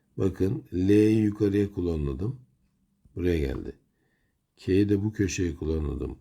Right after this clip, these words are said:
Buraya geldi. Al sana paralel kenar. İsmini veren. Evet. Bakın bunu da buraya böyle bağladığımız zaman bu da bizim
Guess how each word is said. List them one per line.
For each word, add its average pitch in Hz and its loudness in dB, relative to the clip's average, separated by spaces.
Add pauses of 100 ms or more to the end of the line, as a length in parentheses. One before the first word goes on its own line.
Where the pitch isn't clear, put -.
Buraya 85 -6
geldi. 82 -4
Al 120 0
sana 101 -4
paralel 90 -2
kenar. 64 -8 (100)
İsmini 92 -6
veren. 90 -4 (1200)
Evet. 87 -2 (560)
Bakın 101 -2
bunu 98 0
da 98 0
buraya 95 -2
böyle 92 -4
bağladığımız 80 -4
zaman 90 -2 (540)
bu 104 2
da 98 6
bizim 85 -4